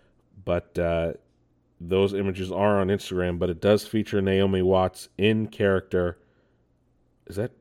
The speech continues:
supposed to be Dragonstone? I think that's on Dragonstone somewhere. Um, oh, Casterly Rock, excuse me. So it would have been the, it was about the wedding between a Stark and a Casterly. So Casterly Rock,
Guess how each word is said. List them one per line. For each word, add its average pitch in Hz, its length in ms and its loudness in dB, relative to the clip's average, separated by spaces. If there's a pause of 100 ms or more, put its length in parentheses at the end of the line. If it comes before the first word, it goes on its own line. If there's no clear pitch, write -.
(100)
supposed - 360 -8
to 90 40 -10
be 87 120 -6
Dragonstone? 175 840 -6 (720)
I 127 60 -12
think 202 160 -10
that's 127 180 -6
on 92 160 -4
Dragonstone 87 840 -6
somewhere. 101 500 -4 (760)
Um, 92 640 0 (1700)
oh, 95 120 4
Casterly 92 560 -2
Rock, 82 260 -2
excuse 85 300 -8
me. 80 220 -10 (460)
So - 160 -2
it - 20 2
would 92 120 0
have 92 60 2
been 95 120 4
the, 95 140 0
it 90 260 0
was 87 300 -2 (840)
about 92 300 0
the 95 80 2
wedding 98 320 4
between 95 340 -2
a 87 60 -2
Stark 98 400 2
and 85 80 -2
a 78 40 -10
Casterly. 85 720 -4
So 85 160 -10
Casterly 110 560 2
Rock, 104 360 6